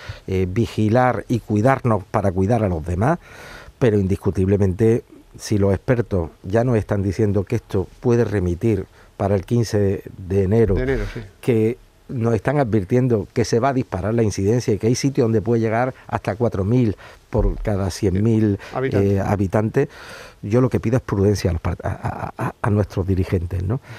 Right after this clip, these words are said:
Speaker 1: Eh, pido prudencia, en el sentido de que, mm, hombre, eh,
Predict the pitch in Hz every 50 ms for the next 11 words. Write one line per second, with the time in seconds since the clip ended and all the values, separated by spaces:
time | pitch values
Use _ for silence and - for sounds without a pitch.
0 | - - - - - - 90 - - 131 127 143 107 - 90 98 98 90 85 -
1 | - - - 87 - - - 110 107 110 113 104 - 120 110 107 101 139 139 143
2 | 147 147 147 151 147 - - - - - - - - 120 107 101 110 110 104 101
3 | - - 113 104 104 101 101 101 101 101 107 - - - 95 92 95 92 92 -
4 | 131 117 110 101 85 - - 85 95 92 87 87 87 87 87 87 87 85 - -
5 | 98 98 90 87 -